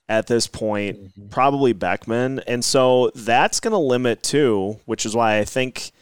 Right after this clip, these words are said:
Speaker 1: as, as you said, and as, as I've mentioned too, I think Fiala is just, if you're trying to find, like, a center upgrade, it makes all the sense to include him in the
Speaker 2: Mm-hmm.
Speaker 1: deal. But, you know,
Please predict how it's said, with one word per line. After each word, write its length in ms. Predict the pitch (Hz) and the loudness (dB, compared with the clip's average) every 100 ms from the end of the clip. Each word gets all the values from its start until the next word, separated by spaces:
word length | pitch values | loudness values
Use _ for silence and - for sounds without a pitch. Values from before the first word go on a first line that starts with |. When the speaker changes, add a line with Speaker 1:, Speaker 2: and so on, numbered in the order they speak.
| _ _ _ | _ _ _
Speaker 1:
as, 300 | - 104 95 | -4 -4 -4
as 260 | - 110 98 | -4 -4 -4
you 120 | 117 | -4
said, 260 | 113 107 101 | 0 0 0
and 100 | 98 | -4
as, 260 | 95 87 | -6 -6
as 200 | 78 95 | -6 -4
I've 220 | 98 101 95 | -2 -2 -4
mentioned 420 | 90 92 90 90 | -8 -8 -10 -10
too, 260 | 104 95 | -6 -4
I 140 | 82 101 | -4 -6
think 520 | - 117 113 - - | -4 -4 -4 -10 -16
Fiala 540 | - - 107 104 113 104 | -14 -6 -2 2 2 2
is 180 | 95 - | -2 -6
just, 380 | 101 - - - | -4 -6 -6 -12
if 200 | 98 104 | -14 -12
you're 80 | 98 | -8
trying 320 | - 104 117 | -4 -2 -4
to 60 | |
find, 380 | 104 101 101 104 | -4 -4 -4 -4
like, 160 | 98 - | -6 -6
a 40 | |
center 380 | - 98 104 107 | -4 -4 -2 -2
upgrade, 480 | 117 - 120 135 139 - - - _ _ _ | -2 -2 -4 -4 -8 -20 -20 -20 _ _ _
it 80 | 107 | -4
makes 260 | 107 107 | -2 0
all 140 | 110 104 | 2 2
the 80 | |
sense 320 | 104 107 107 - | 0 -2 -2 -4
to 80 | 98 | -4
include 460 | 95 - 104 101 | -6 -6 -4 -4
him 220 | 95 95 | -4 -8
in 260 | - 101 117 | -8 -8 -6
the 80 | 101 | -8
Speaker 2:
Mm-hmm. 80 | 131 | -4
Speaker 1:
deal. 540 | 117 120 78 98 - - | -2 0 -2 -6 -10 -2
But, 340 | 107 104 _ _ _ _ _ | 0 0 _ _ _ _ _
you 80 | 113 | -2
know, 220 | 113 110 | 0 -2